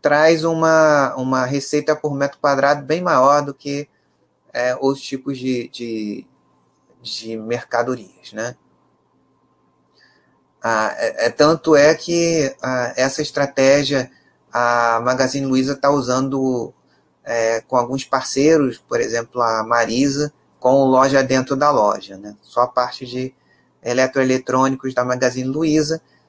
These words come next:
junto a, a algumas lojas da, da Marisa, né? Dando uma melhorada na, na, na, na receita por metro quadrado desse pedacinho aí das lojas Marisa.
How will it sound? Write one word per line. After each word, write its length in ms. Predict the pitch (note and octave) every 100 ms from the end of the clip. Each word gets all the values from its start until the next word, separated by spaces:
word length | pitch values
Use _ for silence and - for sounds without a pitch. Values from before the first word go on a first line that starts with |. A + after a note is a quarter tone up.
| _ _
junto 600 | B2 B2+ C3 - C3+ C3+ -
a, 380 | A#2+ B2+ B2
a 180 | B2 G#2+ -
algumas 420 | A#2 A#2 A#2+ A#2
lojas 560 | A2+ A#2 A#2 B2 A#2 - _ _ _ _
da, 1040 | A2+ A2 A2 A2+ A2 A2 G#2+ G#2 G2+ F#2+ - _ _
da 140 | G#2+ A#2+
Marisa, 720 | A#2+ A#2 A2+ B2 C3 D3 D3 _ _ _ _ _ _ _
né? 260 | A2+ A2+ A2+ -
Dando 380 | A2 G#2 A2 A2+
uma 360 | A#2 A#2 A2 G#2 _ _
melhorada 800 | A#2 A#2 B2 B2 A#2 A#2 A#2 A#2
na, 320 | A#2 A#2 A#2
na, 300 | A2+ G#2+ -
na, 260 | - - - _ _ _
na 60 | G#2+
receita 400 | A#2 - A2+ -
por 180 | B2
metro 240 | A#2+ A2+ -
quadrado 680 | A#2 G#2+ G#2+ G#2+ A2 A2 -
desse 560 | A#2 A#2 A2+ A#2+ A2 -
pedacinho 720 | A#2 A2+ G#2+ - G#2+ G#2+ A2 - _ _ _ _ -
aí 260 | G2+ G#2
das 240 | G#2 G2 F#2
lojas 260 | G2 G2
Marisa. 460 | G#2 G#2 F#2+ - -